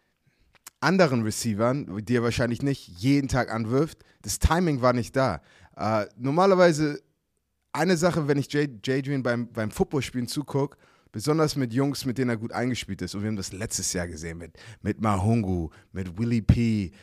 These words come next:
ähm, et cetera. Selbst mit Harlan Kofi. Aber sofort in eine untypische Interception in Quarter eins, wo du dann auch denkst, "Oh oh, jetzt haben wir schon zwei Turnovers, Block Punt und eine I N T."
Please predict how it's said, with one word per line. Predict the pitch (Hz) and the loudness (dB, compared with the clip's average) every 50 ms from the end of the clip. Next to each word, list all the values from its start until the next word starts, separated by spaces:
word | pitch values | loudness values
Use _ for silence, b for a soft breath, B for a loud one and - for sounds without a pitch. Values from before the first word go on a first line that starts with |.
| B B B B B | B B B B B
ähm, | - 101 107 110 107 104 104 98 98 92 87 - _ _ | -4 -2 -2 0 -2 -2 -2 -4 -4 -6 -6 -10 _ _
et | 104 - | -12 -8
cetera. | - 120 107 - 113 95 90 90 82 76 - _ _ _ _ _ _ _ _ _ _ _ - | -6 -8 -6 -6 -6 -6 -6 -8 -10 -10 -14 _ _ _ _ _ _ _ _ _ _ _ -4
Selbst | 123 127 143 139 - 143 | 0 2 2 2 2 0
mit | 131 123 110 107 98 | -2 -2 -2 -2 0
Harlan | 123 123 117 107 104 | 2 2 2 0 -2
Kofi. | - - 110 107 92 87 82 80 - b b b b b b b b b b b b _ _ _ _ _ _ _ _ _ | 0 0 0 0 0 -4 -8 -12 -12 b b b b b b b b b b b b _ _ _ _ _ _ _ _ _
Aber | - - 98 110 107 104 107 107 - - - - _ - - - | -8 -4 -2 -2 -2 -2 -6 -10 -16 -20 -20 -20 _ -18 -16 -14
sofort | 113 120 107 - - 175 185 185 - - _ - | -12 -10 -4 2 6 6 6 6 4 -2 _ -6
in | 131 123 | -4 -2
eine | 120 120 127 127 | 0 0 -2 0
untypische | - 180 202 208 - 196 - 175 160 - 170 | 0 -2 -2 -2 -4 -4 -2 -2 -2 0 -2
Interception | - 143 127 143 127 - 147 131 - - - 90 78 - - | -2 -2 -2 -2 0 0 0 -2 -2 -4 -8 -8 -10 -10 -12
in | 104 98 | -14 -6
Quarter | - - 139 131 123 123 - | -2 2 2 4 4 2 2
eins, | 113 120 110 95 90 - - | 0 -2 -2 -4 -6 -8 -8
wo | 107 117 | -6 -4
du | 117 120 | -2 0
dann | 120 117 110 | 0 -2 0
auch | 107 123 120 | 0 -2 -2
denkst, | 92 - 101 85 82 73 - - b b b b b b b b b b b | -2 -4 -8 -8 -8 -10 -14 -18 b b b b b b b b b b b
"Oh | - 120 131 - | -4 -4 -2 -2
oh, | - 110 104 104 107 104 107 101 - | -2 -2 0 0 -2 -4 -8 -10 -12
jetzt | - 95 92 - | -14 -12 -6 -4
haben | 123 117 117 123 | -4 -2 -2 -2
wir | 123 113 | -4 -4
schon | - - 123 - | -4 -6 -6 -6
zwei | - - - 143 147 147 | -6 0 2 4 4 4
Turnovers, | 117 - 156 147 131 123 104 95 85 82 82 80 - - | 2 2 0 0 2 0 -2 -6 -8 -8 -12 -14 -14 -10
Block | - 113 127 131 123 - _ - | -4 -2 0 0 0 6 _ 8
Punt | 156 165 170 202 196 - - b b b b b b _ | 8 8 6 4 2 -4 -10 b b b b b b _
und | - 156 165 156 120 | 2 2 2 2 2
eine | 151 147 120 | -2 0 2
I | 123 131 131 131 | 4 4 4 4
N | 131 127 | 2 0
T." | 107 - - 123 101 85 73 | 0 -2 -2 -2 -2 -4 -6